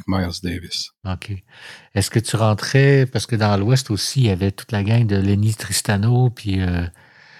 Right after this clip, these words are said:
Speaker 2: cette bande-là, là, euh, Dave
Speaker 1: Oui,
Speaker 2: Brubeck,
Speaker 1: ça, on,
Speaker 2: euh, ouais.
Speaker 1: on les appelait eux autres le Third Stream parce qu'ils étaient, euh, plus dans une démarche, je dirais, de recherche. Mais il y a quelque chose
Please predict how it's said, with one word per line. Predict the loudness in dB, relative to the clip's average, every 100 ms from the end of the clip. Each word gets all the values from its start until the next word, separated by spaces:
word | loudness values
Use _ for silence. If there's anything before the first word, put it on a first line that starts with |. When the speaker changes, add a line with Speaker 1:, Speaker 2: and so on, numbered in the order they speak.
| -20 -6
Speaker 2:
cette | -4 -2
bande-là, | -2 0 2 4
là, | 4
euh, | 4 2 2 0 -2 0 2
Dave | 2 4
Speaker 1:
Oui, | 2
Speaker 2:
Brubeck, | 4
Speaker 1:
ça, | 4 4
on, | 4 2
Speaker 2:
euh, | 0 -2 -4 -10 -18 -12
ouais. | -4 -4 0
Speaker 1:
on |
les | 0 2 2
appelait | 2 0
eux | 2
autres | 0 0
le | -2
Third | 0 0 0
Stream | -4 -2 0 0 -2
parce | -6 -6 -4
qu'ils | -2 0 0
étaient, | 0 0
euh, | 2 4 4 2
plus | 0 0 0
dans | 2 2
une | 2 0
démarche, | 0 0 0 0 -2 -8
je | -8
dirais, | -6 -2 0 0
de | -2 -2 2 2
recherche. | 2 2 2 2 0 -2 -2 -2
Mais | 2
il | 2
y |
a | 2
quelque | 0 0
chose | 0